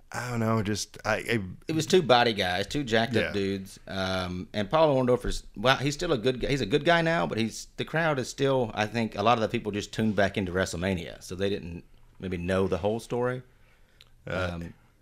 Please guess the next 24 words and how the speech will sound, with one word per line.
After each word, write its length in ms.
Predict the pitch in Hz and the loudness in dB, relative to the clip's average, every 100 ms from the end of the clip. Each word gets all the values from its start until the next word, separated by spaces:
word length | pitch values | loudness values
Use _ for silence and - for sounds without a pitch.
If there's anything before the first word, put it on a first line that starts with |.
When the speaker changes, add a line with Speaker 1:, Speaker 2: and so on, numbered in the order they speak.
| _ | _
Speaker 1:
but 120 | 92 | -4
we 100 | 107 | -2
do 240 | 107 139 147 | 0 0 2
get 140 | 135 | 2
our 100 | 120 | 2
first 440 | - 127 117 - - | 0 0 0 -2 -6
famous 560 | - 95 95 98 - _ _ _ | -2 0 0 -2 -6 _ _ _
<laughs> 100 | 147 - - | -4 -2 -2
Susan 400 | - 147 123 131 | 0 -2 -2 -4
Saint 320 | - 123 117 | 2 2 2
James, 500 | 98 113 98 90 85 - - - | 2 2 2 0 -6 -14 -20 -2
the 120 | 101 | 0
S 140 | 131 | 4
S 160 | 143 139 | 4 2
J 280 | 131 143 123 | 8 8 8
quote. 440 | - 104 98 - - - - - - _ - | 6 4 4 0 -16 -20 -20 -20 -20 _ -8
Speaker 2:
Oh, 240 | 107 92 | -6 -8
God. 360 | 82 76 76 78 _ - | -12 -14 -14 -16 _ -4
Speaker 1:
In 100 | 107 | 0
the 60 | |
middle 240 | 113 120 135 | 4 4 6
of 0 | |
a 60 | 139 | 6
match, 580 | 131 117 107 - - | 6 4 2 -2 -8